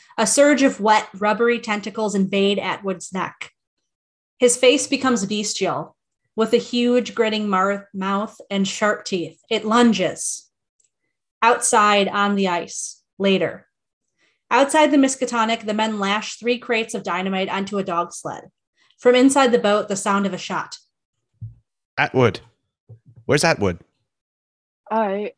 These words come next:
Speaker 3: I'm sorry. The sh-, the shotgun. I heard something and it went off.
Speaker 1: The men look up at the highest of the Miskatonic's rusty decks.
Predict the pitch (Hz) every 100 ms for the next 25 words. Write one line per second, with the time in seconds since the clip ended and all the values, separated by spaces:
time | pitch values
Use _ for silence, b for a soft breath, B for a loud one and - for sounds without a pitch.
0 | _ - 208 214 202 214 190 165 156 180
1 | - 190 180 247 226 - 156 160 180 226
2 | - 226 - 180 165 170 175 170 175 196
3 | 208 208 233 175 - - _ _ _ _
4 | _ _ _ 233 254 269 262 262 294 285
5 | 240 214 233 240 254 - 214 214 214 -
6 | 233 220 214 214 - 202 196 - 190 165
7 | - - - -